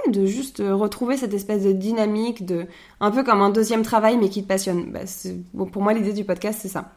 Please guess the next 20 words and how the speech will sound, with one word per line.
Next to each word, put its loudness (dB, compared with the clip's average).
Sauf -12
que -4
c'est -4
un -2
travail -2
qui 0
paye -2
pas. -6
Mais 2
c'est -6
pas -4
grave -4
parce -10
que, -6
<laughs> -4
c'est -4
quoi 2
ce -4
truc -4
TikTok ? -6